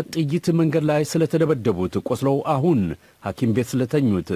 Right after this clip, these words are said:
ስድስት የአፍሪካ ስደተኞች ጽፈዋል። የጀርመኑ ዕለታዊ ጋዜጣዎች በተራቸው ደግሞ ከእስራኤል ስለሚባረሩት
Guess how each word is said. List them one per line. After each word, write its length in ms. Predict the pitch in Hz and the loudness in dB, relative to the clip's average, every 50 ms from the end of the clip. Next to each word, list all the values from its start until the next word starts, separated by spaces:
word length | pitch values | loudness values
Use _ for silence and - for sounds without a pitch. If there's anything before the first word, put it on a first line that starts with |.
| 78 - - - _ | -6 -6 -12 -16 _
ስድስት 360 | - - 92 85 117 110 - | -6 -4 -2 -2 -2 -2 0
የአፍሪካ 340 | - 113 - - - - 107 | -2 -2 -2 -2 -4 -4 -4
ስደተኞች 560 | - - 104 101 104 - 107 95 101 101 - - | -4 -4 -4 -4 -4 -2 -2 -2 -2 -4 -4 -6
ጽፈዋል። 500 | 107 - 143 120 139 127 85 71 67 67 - - - - - - - - - - - - | -6 -4 -4 -2 0 0 0 0 -2 -6 -10 -14 -18 -20 -20 -20 -20 -20 -20 -20 -6 -2
የጀርመኑ 720 | 104 98 98 95 92 208 226 233 220 208 202 196 180 165 156 147 165 196 233 247 240 226 | 0 2 2 2 2 2 2 4 6 6 6 6 4 4 4 4 4 4 2 2 2 0
ዕለታዊ 500 | 185 180 180 170 - 175 170 165 151 156 165 175 196 208 185 165 | 2 2 2 2 2 0 2 2 4 4 4 4 4 2 2 0
ጋዜጣዎች 640 | 170 180 175 165 165 156 170 151 156 165 170 - - 185 | 0 0 2 2 0 0 0 0 0 0 -2 -2 -2 0
በተራቸው 680 | 165 170 160 - 165 160 151 139 - - - 143 143 143 139 147 120 110 | 2 2 2 2 0 0 0 -2 -4 -2 0 2 2 2 0 -2 -2 0
ደግሞ 300 | 117 160 123 110 101 85 76 69 65 60 60 - - _ _ _ | 0 0 0 0 -2 -2 -2 -4 -6 -8 -12 -16 -20 _ _ _
ከእስራኤል 500 | - 139 151 147 - 165 151 127 98 85 76 | -2 0 0 0 0 -2 0 0 0 -2 -4
ስለሚባረሩት 760 | - - - 120 117 127 127 117 135 135 135 139 143 170 - | -6 -4 -2 0 0 0 0 0 0 0 0 0 0 -2 -4